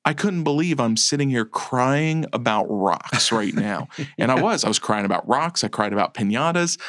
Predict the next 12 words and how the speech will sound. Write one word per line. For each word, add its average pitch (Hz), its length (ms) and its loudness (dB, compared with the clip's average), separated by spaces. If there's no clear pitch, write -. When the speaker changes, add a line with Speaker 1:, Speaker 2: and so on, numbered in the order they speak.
Speaker 1:
I 98 80 -4
cried 110 260 2
about 101 360 0
hot 170 240 0
dog 170 240 0
fingers. 156 400 0
I'm 107 120 2
crying 127 460 0
through, 123 460 0
uh, 113 320 4
you 131 160 0
know, 110 400 0